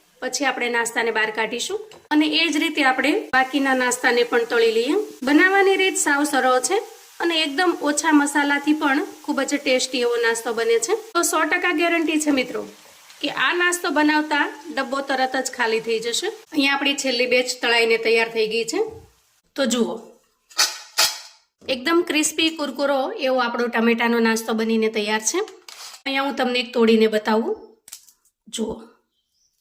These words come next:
એકદમ સરસ પાપડી જેવો ક્રન્ચી અને ક્રિસ્પી બને છે. હવે આપણે એમાં તૈયાર કરેલો મસાલો ઉમેરી દઈએ અને સારી રીતે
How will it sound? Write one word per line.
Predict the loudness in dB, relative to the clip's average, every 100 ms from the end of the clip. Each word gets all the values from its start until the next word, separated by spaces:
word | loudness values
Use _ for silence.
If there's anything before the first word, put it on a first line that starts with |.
| -20 -18 -20 -20 _ _ -10
એકદમ | -6 0 0
સરસ | 2 0 0
પાપડી | -2 -2 -2 -2
જેવો | -2 0 -2 -4 -14 -8
ક્રન્ચી | -2 -2 -2 -2
અને | 0 -2
ક્રિસ્પી | -2 -4 -4 -2
બને | -2 2 2
છે. | 2 -4 -6 -16 -10
હવે | -2 0
આપણે | 0 0
એમાં | 0 -2 -4
તૈયાર | -2 0 0
કરેલો | 0 2 4 4
મસાલો | 2 2 2 4
ઉમેરી | 4 2 2
દઈએ | 0 0 -4 -16 _ _ _ _ _ _ _ _ _ _ _ -14 -8
અને | -2 -2
સારી | 0 -2 0 -2
રીતે | -4